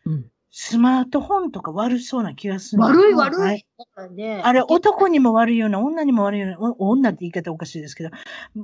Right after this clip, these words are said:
Speaker 2: おか-、お母さんになりたかったら、お父さんになりたかったらしちゃいけない。な-、なんか最近、子供がどんどんできない。特にこのコロナになってから皆さん、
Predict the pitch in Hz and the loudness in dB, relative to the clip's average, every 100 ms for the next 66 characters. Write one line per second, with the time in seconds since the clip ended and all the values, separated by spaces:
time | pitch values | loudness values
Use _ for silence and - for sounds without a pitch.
0 | - - 202 226 214 196 185 220 220 202 | -12 -6 -2 0 0 0 0 0 0 -2
1 | 190 185 196 190 190 180 185 220 208 180 | -2 -4 -6 -6 -6 -6 -4 -2 0 0
2 | 180 196 185 165 180 170 - 190 190 214 | 0 0 -2 -4 -4 -6 -6 -6 -2 -2
3 | 180 170 240 262 220 269 339 269 320 349 | -2 -2 -2 0 2 2 2 0 2 2
4 | 339 349 330 - _ - 392 403 403 403 | 0 -4 -4 -8 _ -4 2 2 4 2
5 | 349 415 392 311 226 - 220 294 370 226 | 2 0 0 -2 -4 -8 -4 0 0 0
6 | - - - 359 320 277 269 254 - 277 | -4 -20 -2 2 4 4 4 2 2 4
7 | 320 381 330 247 190 190 208 208 220 254 | 4 4 4 2 0 -4 -4 -2 0 0
8 | 302 262 208 | 0 0 -2